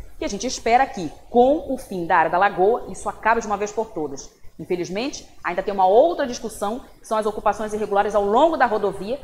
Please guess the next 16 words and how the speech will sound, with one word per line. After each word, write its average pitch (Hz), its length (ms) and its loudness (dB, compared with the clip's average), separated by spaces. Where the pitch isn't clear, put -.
da 180 80 -2
B 165 100 -2
R 190 140 2
duzentos 175 220 -6
e 180 40 -6
trinta, 247 260 -6
que 220 120 -10
corta 247 420 6
a - 40 -6
cidade. 180 460 0
A 165 80 -6
gente 185 180 -10
tem 185 100 -2
muita 220 540 0
casa 175 300 0
irregular 160 600 -4